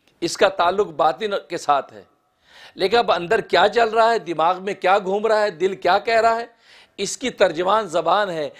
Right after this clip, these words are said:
इंसान ज़बान के ज़रिए से जब उसका इजहार करता है तो पता चलता है कि इसके दिल में क्या बात है।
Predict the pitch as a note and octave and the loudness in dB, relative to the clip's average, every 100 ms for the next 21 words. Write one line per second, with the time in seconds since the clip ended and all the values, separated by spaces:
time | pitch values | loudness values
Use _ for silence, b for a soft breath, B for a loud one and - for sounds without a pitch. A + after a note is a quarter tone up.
0 | B - F#3+ F#3 G#3+ D#3 E3+ D#3+ A#3 A#3+ | B -10 -2 0 0 0 0 2 0 2
1 | A#3+ G3+ G3 G#3 G3 F#3+ F#3+ F#3 - D#3+ | 2 2 0 -2 -2 -2 -2 -4 -2 -2
2 | C3 C#3 E3 - C3+ E3 D3+ C3+ B2+ B | 0 0 0 -4 -6 -2 -2 -2 -6 B
3 | B D#3+ D#3+ E3 E3+ E3 C#3+ B2+ C3 D3+ | B -4 0 0 0 -4 -6 -4 -6 -6
4 | - D3+ C#3 C#3 C#3 C3+ C3+ C#3 E3+ D3 | -8 -6 -4 -6 -4 -4 -2 -4 -6 -16